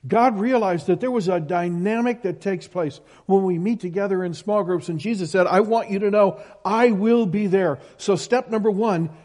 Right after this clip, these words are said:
is when you meet in your small group, expect Christ to show up and expect God to do something in that group and in your life. Number two, process the weekly questions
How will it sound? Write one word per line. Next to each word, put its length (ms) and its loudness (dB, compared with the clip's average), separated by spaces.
is 180 2
when 240 2
you 180 2
meet 320 0
in 120 -2
your 140 0
small 320 0
group, 400 0
expect 1000 -4
Christ 480 0
to 120 -4
show 340 0
up 320 0
and 180 0
expect 680 -4
God 300 0
to 60 -4
do 200 0
something 560 -2
in 220 4
that 260 0
group 300 0
and 100 -4
in 140 -4
your 160 -4
life. 640 -12
Number 180 -8
two, 260 -10
process 540 -2
the 100 -6
weekly 400 -4
questions 760 -8